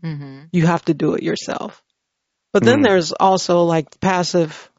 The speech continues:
Speaker 2: suicide where you have the do not resuscitate orders or someone's so old and infirm, you're not gonna take any measures to try to save their life. Like say they're in a
Speaker 3: Mm.
Speaker 2: hospital bed and been in a hospital bed for years.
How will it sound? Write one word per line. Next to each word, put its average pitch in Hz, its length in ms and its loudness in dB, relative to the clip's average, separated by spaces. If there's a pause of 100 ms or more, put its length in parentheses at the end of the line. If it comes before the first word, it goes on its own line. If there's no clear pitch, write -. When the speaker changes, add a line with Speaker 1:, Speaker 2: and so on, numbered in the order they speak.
(400)
Speaker 2:
suicide 156 640 0
where 147 500 -2
you 156 140 -8
have 151 240 -4
the 151 120 -2
do 151 160 0
not 156 240 -2
resuscitate 160 680 -4
orders 147 400 -4
or 147 160 -2
someone's 160 420 -4
so 165 240 0
old 165 380 2
and 165 280 -6
infirm, 151 640 -2 (400)
you're 190 120 2
not 196 240 0
gonna 175 200 0
take - 380 -2
any 156 220 -2
measures 147 720 -2
to - 140 -20
try 156 240 -2
to 143 100 -2
save 170 280 -6
their - 140 -6
life. - 320 -10
Like - 220 -10
say 139 200 -6
they're 139 240 -4
in - 120 -6
a - 40 -6
Speaker 3:
Mm. 147 40 -6
Speaker 2:
hospital - 400 -6
bed 165 280 0
and 151 200 -6
been 151 180 0
in 143 100 -8
a 131 40 -12
hospital 151 420 -8
bed 156 300 -4
for - 100 -16
years. 147 500 -6